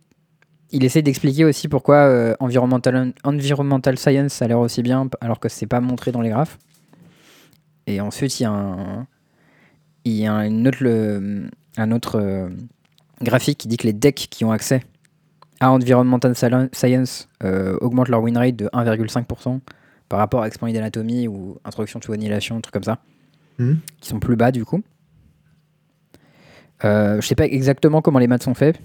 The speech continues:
Speaker 1: parce que j'ai pas regardé en détail, mais, euh,
Speaker 2: Mm. A priori,
Speaker 1: bon.
Speaker 2: jusque maintenant, euh, ils ont pas fait une seule <laughs> connerie dans leurs maths, et il y a Frank Karsten qui allait check plusieurs fois ce qu'ils faisaient.
Speaker 1: Hmm.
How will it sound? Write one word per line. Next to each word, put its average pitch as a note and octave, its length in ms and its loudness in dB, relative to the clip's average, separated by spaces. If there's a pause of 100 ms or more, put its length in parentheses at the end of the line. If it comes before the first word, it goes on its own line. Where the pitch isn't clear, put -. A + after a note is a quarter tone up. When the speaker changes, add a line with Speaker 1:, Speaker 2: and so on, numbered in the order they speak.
(160)
Speaker 1:
parce - 140 -18
que G#2 120 -6
j'ai G2+ 140 -4
pas G#2 100 0
regardé G#2+ 200 0
en G#2+ 40 -6
détail, A2+ 320 0
mais, G2 300 -10
euh, F#2 80 -8 (480)
Speaker 2:
Mm. C#3+ 100 4 (260)
A C3+ 80 4
priori, E3 460 4
Speaker 1:
bon. A3+ 60 4
Speaker 2:
jusque - 220 -4
maintenant, D#3+ 800 4
euh, A#2 320 4
ils A#2+ 180 0
ont B2 80 2
pas D3 160 2
fait E3+ 140 0
une D#3+ 80 4
seule D#3 180 2
<laughs> - 0 -
connerie D#3+ 380 2
dans D#3 180 0
leurs B2+ 160 0
maths, C#3 380 2
et A#2 80 4
il A2+ 40 2
y G#2+ 60 0
a A2+ 80 2
Frank C3 240 2
Karsten C#3 420 2
qui B2 120 2
allait G#2+ 140 0
check - 360 0
plusieurs A2+ 400 -2
fois C3 160 2
ce - 60 -8
qu'ils A#2+ 140 2
faisaient. B2 280 2 (600)
Speaker 1:
Hmm. C3+ 160 2